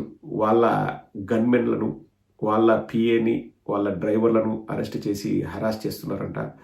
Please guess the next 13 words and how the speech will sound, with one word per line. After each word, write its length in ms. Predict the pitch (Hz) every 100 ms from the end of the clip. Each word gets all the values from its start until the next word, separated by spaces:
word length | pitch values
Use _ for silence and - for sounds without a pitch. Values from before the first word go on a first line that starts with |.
| _ _
పోలీస్ 200 | 117 127
స్టేషన్ 300 | 120 110 104
తీసుకెళ్ళి 360 | 101 101 - 101
కొడుతున్నారంట. 600 | - - 101 101 98 92
ఎందుకు 760 | 98 95 95 107 110 110 101 95 - - _
ఇలా 380 | - 110 - - - _ _ - 110
చేస్తున్నారన్నదే 1000 | 104 - 107 98 95 98 104 92 - - -
చెవిరెడ్డి 300 | 92 95 -
భాస్కర్ 280 | - -
రెడ్డి 180 | 95 -
గారు 120 | 95
అడిగేది. 300 | - - 98
కావాలంటే 920 | - 92 95 131 131 120 139 139 -